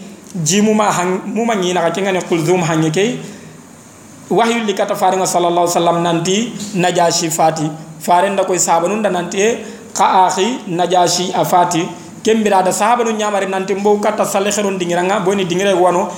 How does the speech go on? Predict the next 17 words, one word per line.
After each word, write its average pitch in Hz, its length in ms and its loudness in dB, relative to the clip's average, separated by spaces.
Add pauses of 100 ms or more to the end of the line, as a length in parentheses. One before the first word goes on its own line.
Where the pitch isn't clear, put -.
(320)
igatin 190 420 2
musalla, 185 840 0
fare 185 300 0
sasa 190 280 -2
anyi 175 160 -2
baka 180 240 -2
kata 185 220 0
nungana 175 320 0
ga 170 140 2
sale 175 240 0
kherun 175 320 0
nchalli, 165 360 0 (300)
adi 202 240 2
sahabanu 190 480 0
mbo 185 220 0
kata 196 240 0
nungani, 208 420 0